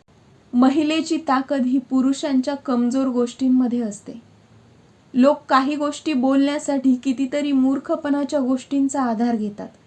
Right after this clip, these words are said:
पुरुष आपले भविष्य बनवण्यासाठी युद्ध करतात,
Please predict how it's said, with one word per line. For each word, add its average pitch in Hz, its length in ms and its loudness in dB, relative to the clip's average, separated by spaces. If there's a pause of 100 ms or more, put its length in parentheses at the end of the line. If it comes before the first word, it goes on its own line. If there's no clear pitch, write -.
(640)
पुरुष 277 380 0
आपले 269 340 0
भविष्य 269 540 0
बनवण्यासाठी 269 840 0
युद्ध 262 400 2
करतात, 208 400 -6